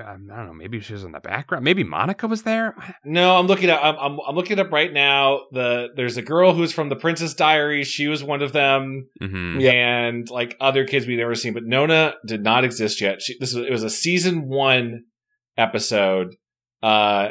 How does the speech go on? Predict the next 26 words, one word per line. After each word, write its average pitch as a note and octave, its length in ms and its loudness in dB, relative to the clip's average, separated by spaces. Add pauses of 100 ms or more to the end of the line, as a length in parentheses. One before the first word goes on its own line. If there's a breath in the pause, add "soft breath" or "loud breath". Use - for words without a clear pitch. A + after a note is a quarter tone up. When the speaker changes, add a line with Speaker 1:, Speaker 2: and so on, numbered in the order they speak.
Speaker 2:
including C3 400 -4
a B2 60 0
kid C3+ 180 0
from B2+ 140 -8
Heavyweights, F3 720 -2
other F3 300 0
actors D3+ 480 -2
who B2 60 -8
went B2+ 120 -2
on B2 120 -2
to B2 120 -4
other C#3+ 240 2
things, G#2 600 0
but G2 140 -6
are G2+ 80 -6
not A2 320 0
in G#2+ 100 -8
the G#2 80 -8
rest G2 200 -4
of G2 60 -18
the F2+ 80 -8
show. F2+ 200 -4
Speaker 1:
Maybe, C3+ 760 2
maybe G#2 500 0
the F2+ 120 -4
Nightcrawlers D#2 920 -4